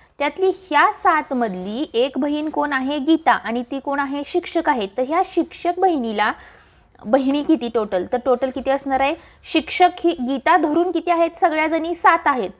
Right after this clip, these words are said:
मग गीता सोडली तर किती राहिल्या? सहा. म्हणजेच टोटल तिला बहिणी किती आहेत? तर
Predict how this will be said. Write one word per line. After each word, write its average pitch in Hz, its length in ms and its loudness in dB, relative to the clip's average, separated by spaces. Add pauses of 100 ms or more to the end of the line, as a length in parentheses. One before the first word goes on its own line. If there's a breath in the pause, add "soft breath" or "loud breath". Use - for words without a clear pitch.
(280 soft breath)
मग 240 180 -4
गीता 262 300 -2
सोडली 330 460 0
तर 254 160 2
किती 277 180 -6
राहिल्या? 285 340 0
सहा. 247 300 0
म्हणजेच 214 400 -4
टोटल 254 340 -2 (480 soft breath)
तिला 262 180 2
बहिणी 240 360 0
किती 254 240 -4
आहेत? 233 320 -2
तर 339 160 0